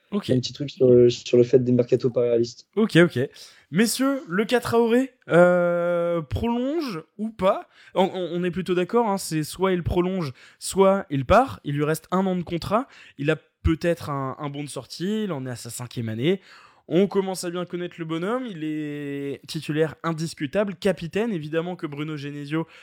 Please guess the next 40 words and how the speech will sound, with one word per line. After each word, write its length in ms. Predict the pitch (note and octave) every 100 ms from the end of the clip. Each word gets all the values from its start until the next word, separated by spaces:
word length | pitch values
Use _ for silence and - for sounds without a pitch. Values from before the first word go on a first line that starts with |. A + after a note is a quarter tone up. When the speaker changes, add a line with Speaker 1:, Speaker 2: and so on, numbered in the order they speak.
| -
Speaker 1:
aimerait 280 | D#3 D#3 D3+
le 60 |
garder, 340 | C#3+ C#3+ D#3+ A#3+
il 100 | E3
l'a 140 | C3
dit 120 | C#3+
en 100 | D#3
interview, 580 | C#3+ B2 B2+ C3 F3+ A#3+ - - - -
euh, 320 | B2 A#2+ A2+ A2+
mais 800 | A#2+ E3+ G#3+ B3 A#3 G#3 F#3+ E3
forcément 460 | F3+ - D#3+ G3
qu'il 120 | G3
peut 100 | D3+
y 40 | D#3+
avoir 160 | D3+
des 80 | D#3
sollicitations 720 | D3 D3+ D3 - D3 C#3+ G#3
sur 180 | F3 C#3+
un 60 | B2
joueur 320 | C#3+ F3 F3
qui 120 | -
a 80 | A#2+
vraiment 500 | F#2+ G#2 D#3 F#3 F#3
performé 520 | F3+ D#3+ F3+ F3+ G3
cette 160 | F3+ D#3
saison. 320 | D#3 E3 A#3+ - - - -
Messieurs, 440 | D#3 E3+ - B3+ D#4 -
qu'est-ce 280 | A#3+ A#3+ -
que 480 | A3 G#3 G3+ G3 F#3+
vous 360 | F3 F3 E3+
souhaitez 440 | - - G#3 G3+ F3+
faire 460 | - G3+ A#3 G#3+
avec, 440 | D3+ D#3 E3+ F3+ E3
euh, 120 | C#3+ - - -
avec 180 | C3+ D3+
Traoré, 300 | D#3+ D#3 A#3+
ou 80 | G#3+
surtout, 380 | D#3+ - A#3+ -
qu'est-ce 340 | - A3+ A#3 -
que 320 | - F#3+